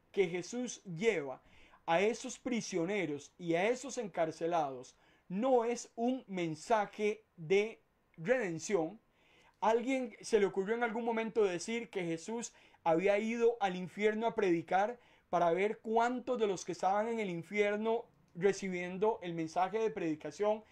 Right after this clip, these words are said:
se iban a poder salvar y extraerlos precisamente del infierno. Si eso hubiese sido así, amado hermano y hermana, utilizando un poquito el sentido común y sin necesidad de tomarnos una sopa de siete cabezas de pescado,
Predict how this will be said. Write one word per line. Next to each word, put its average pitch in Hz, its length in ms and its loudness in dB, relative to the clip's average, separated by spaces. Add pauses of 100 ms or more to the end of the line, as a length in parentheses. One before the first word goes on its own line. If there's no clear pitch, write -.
(280)
se - 180 2
iban 208 400 2
a 208 100 0
poder 185 300 0
salvar 190 580 0
y 196 220 0
extraerlos 180 880 0 (300)
precisamente 196 680 0
del 180 140 0
infierno. 180 480 -2
Si 226 240 -2
eso 330 220 -2
hubiese 269 360 0
sido 233 260 0
así, 175 400 -4 (440)
amado 202 340 2
hermano 226 440 0
y 233 100 -2
hermana, 160 480 -2
utilizando 196 580 -4
un 254 80 -4
poquito 247 380 -4
el 233 100 -2
sentido 214 500 0
común 160 400 -4 (560)
y 214 160 -2
sin 214 200 -4
necesidad 196 480 2
de 220 80 -8
tomarnos 240 500 0
una 233 240 -4
sopa 214 440 2
de 170 120 0
siete 208 280 -2
cabezas 185 360 -2
de 202 80 -4
pescado, 160 600 -6